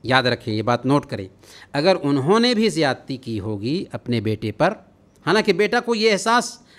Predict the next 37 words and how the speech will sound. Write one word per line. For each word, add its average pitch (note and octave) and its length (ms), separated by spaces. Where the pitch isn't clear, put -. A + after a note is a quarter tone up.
अपने G3+ 260
अंदर A3+ 240
नहीं A#3+ 320
लाना A#3+ 280
चाहिए, A2 400
इसीलिए G3 380
मैंने E3 360
ज़ोर D#3 340
दिया D#3+ 220
इस C3+ 160
बात A2+ 280
पे C3+ 120
कि D#3+ 120
बेटा E3 600
को G#3 200
कतअन F#3 400
ये B3 180
नहीं A3 180
सोचना G3 380
चाहिए F3+ 380
कि F#3+ 180
मेरे D#3+ 300
बाप E3+ 340
ने F3 140
मुझ D#3 180
पर D3+ 200
जुल्म D#3 320
किया A2+ 240
है, A2 100
नहीं, D3+ 300
कतअन B2+ 340
नहीं। G#2+ 180
हाँ, F#3+ 140
कुछ - 320
बाप C#3 300
ऐसा C3 280
हो, B2+ 220